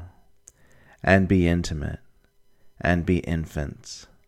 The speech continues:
and press into that point of primal innocence within each other, and let our resistances dissolve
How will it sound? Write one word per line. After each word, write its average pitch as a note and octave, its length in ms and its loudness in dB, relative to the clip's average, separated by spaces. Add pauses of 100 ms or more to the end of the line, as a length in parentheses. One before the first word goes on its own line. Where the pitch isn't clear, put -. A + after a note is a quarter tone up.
(200)
and G2 240 2
press G2+ 300 4
into G2+ 300 4
that D#2+ 240 2
point F#2+ 340 2
of D#2+ 200 -4
primal F2+ 440 2
innocence D#2 640 -2
within D#2+ 320 0
each D2+ 240 -4
other, D#2 460 -6 (340)
and G2 220 4
let F#2+ 120 8
our F2 140 8
resistances E2 800 2
dissolve D2+ 840 0